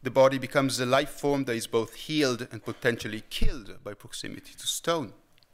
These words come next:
The duality of above and below invokes German Romanticism, for which upper and lower worlds mirrored each other, reflecting one in the other,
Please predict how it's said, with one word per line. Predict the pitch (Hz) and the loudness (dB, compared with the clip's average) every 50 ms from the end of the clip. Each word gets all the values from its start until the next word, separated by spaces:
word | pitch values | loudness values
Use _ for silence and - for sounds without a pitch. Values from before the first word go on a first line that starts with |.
| _ _ _ _ _ - - _ _ - - - - - - - - - - _ _ _ _ _ _ - _ _ _ _ _ _ _ _ _ _ _ _ - - - - - - - - - - - - | _ _ _ _ _ -20 -20 _ _ -20 -20 -20 -20 -20 -20 -20 -20 -20 -20 _ _ _ _ _ _ -20 _ _ _ _ _ _ _ _ _ _ _ _ -20 -20 -20 -12 -10 -10 -10 -10 -14 -20 -8 -6
The | 147 135 | 0 4
duality | 151 160 160 165 170 170 - 160 | 6 8 8 6 6 2 -2 -2
of | 160 156 143 | -2 -2 -2
above | 143 120 98 135 147 143 151 | 0 4 6 6 6 6 4
and | 143 143 | 0 0
below | 143 139 131 131 135 139 - | 2 4 6 6 6 4 4
invokes | 127 123 107 113 120 120 120 - - - | 0 -4 0 2 2 2 2 2 -2 -4
German | - 131 127 127 127 131 113 | -2 -2 0 0 0 -2 -2
Romanticism, | 117 117 127 160 175 180 - - 131 - - 120 104 95 - 90 80 - - - - - - - - | -4 -2 0 0 0 0 -2 -4 -6 -4 -4 -4 -6 -6 -8 -8 -10 -12 -16 -20 -20 -20 -20 -20 -8
for | - - 131 | -2 -2 0
which | 113 123 120 - - - | 0 0 -2 -2 -2 -2
upper | - 131 - - 175 175 170 170 | 0 -2 -2 -2 -4 -4 -4 -4
and | - 127 110 110 | -4 -2 0 2
lower | 110 113 120 117 | 2 2 0 -2
worlds | 104 104 107 107 113 127 135 127 123 - | -2 -2 0 0 0 0 -2 -4 -4 -6
mirrored | 110 113 160 202 220 175 123 104 107 - - | -2 0 0 0 2 0 -2 -2 -4 -6 -10
each | 110 104 98 - - | -12 -12 -10 -10 -10
other, | - 95 92 95 92 98 98 - - - - - - - | -10 -8 -6 -6 -6 -8 -8 -12 -16 -20 -20 -20 -14 -12
reflecting | 139 - - - 185 214 208 - - 147 123 117 113 | -10 -8 -2 0 0 0 0 -2 -6 -6 -4 -2 0
one | 123 139 131 131 - | 2 2 2 2 0
in | 160 185 185 151 | -2 -2 -2 -2
the | 127 110 | -2 -2
other, | 90 92 92 92 92 85 - | -2 -2 -2 -4 -6 -6 -6